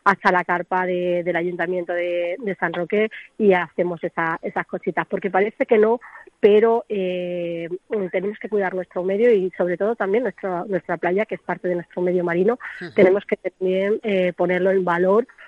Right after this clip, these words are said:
Speaker 1: porque es interesante, es importante y muchos de los residuos que tenemos en toda la zona, que muchos de la, de los plásticos, de las, eh, de las latas, de, de un montón de redes, de un montón de cosas, acaban
Speaker 2: Ujú.
Speaker 1: en el fondo marino y acaban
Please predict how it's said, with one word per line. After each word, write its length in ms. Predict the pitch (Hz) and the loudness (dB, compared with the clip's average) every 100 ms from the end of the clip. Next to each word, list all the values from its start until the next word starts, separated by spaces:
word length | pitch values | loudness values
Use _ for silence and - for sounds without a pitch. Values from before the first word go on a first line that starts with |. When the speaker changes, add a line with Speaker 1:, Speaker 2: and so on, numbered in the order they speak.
| _ - | _ -4
Speaker 1:
porque 240 | 190 185 | -2 -2
es 140 | 175 196 | -2 -2
interesante, 640 | 175 185 180 170 175 202 | 0 0 0 -2 -2 -2
es 100 | 185 | -2
importante 800 | 175 170 - 170 180 214 220 - | -4 -4 -4 -4 -2 0 0 0
y 320 | 220 190 180 | 2 4 2
muchos 320 | 185 214 240 | 2 0 0
de 100 | 202 | 0
los 140 | 185 170 | 0 -2
residuos 480 | 165 - 202 240 - | -4 2 4 4 2
que 140 | - | -2
tenemos 320 | 175 170 170 | -2 -2 -4
en 80 | 170 | -4
toda 180 | 175 170 | -2 -2
la 160 | 175 - | -4 -4
zona, 320 | 185 185 190 - - - | 0 2 2 -2 -12 -2
que 280 | 196 180 175 | 4 4 4
muchos 280 | 185 - 180 | 0 -2 -2
de 80 | 170 | 2
la, 300 | 165 165 175 | 0 0 -2
de 120 | 175 | -2
los 160 | 175 - | -4 -4
plásticos, 500 | - 170 - - 170 | -4 -2 -4 -6 -4
de 60 | 170 | -2
las, 200 | 165 175 | -4 -4
eh, 480 | 185 196 180 170 165 | -4 -2 -2 -2 -2
de 140 | 175 | -2
las 180 | 170 160 170 | -2 -6 -8
latas, 560 | 180 175 175 - 175 175 - - - - | -2 2 2 2 2 0 -4 -14 -12 4
de, 640 | 196 185 175 170 170 170 | 6 6 4 4 4 2
de 160 | 262 190 | 2 0
un 100 | 175 | 0
montón 400 | 175 175 180 180 | -2 -2 0 2
de 200 | 175 170 | 2 2
redes, 380 | 165 175 175 175 | 2 2 2 2
de 60 | 175 | -2
un 60 | |
montón 240 | 175 170 190 | -4 -2 0
de 80 | 202 | 0
cosas, 320 | 214 - 196 | -2 -4 -2
acaban 380 | - - 202 196 | -2 0 2 2
Speaker 2:
Ujú. 80 | 175 | -2
Speaker 1:
en 60 | |
el 80 | 170 | -4
fondo 240 | - - 170 | -8 -10 -6
marino 320 | 165 175 190 | -2 0 0
y 80 | 175 | 0
acaban 340 | - 165 | 0 -2